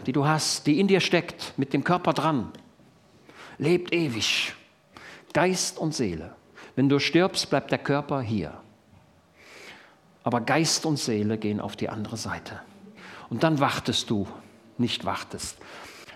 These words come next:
Dann wartest du, bis die Entrückung endlich kommt. Warum sage ich das so deutlich? Ja, ich habe mir hier noch aufgeschrieben. Also was ich sage, also ich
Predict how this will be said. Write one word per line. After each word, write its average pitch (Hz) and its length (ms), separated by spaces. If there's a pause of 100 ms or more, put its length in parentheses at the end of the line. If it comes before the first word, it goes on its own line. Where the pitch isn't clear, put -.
(360)
Dann 113 140
wartest 135 400
du, 135 80
bis 127 220
die 143 120
Entrückung 147 420
endlich 110 380
kommt. - 420 (600)
Warum 143 320
sage 143 240
ich 127 100
das 135 160
so 135 120
deutlich? 131 580 (3750)
Ja, 101 320
ich - 80
habe 143 140
mir 123 100
hier 123 100
noch 117 140
aufgeschrieben. 107 640 (360)
Also 123 180
was 147 140
ich 135 120
sage, 127 400
also 120 160
ich 113 160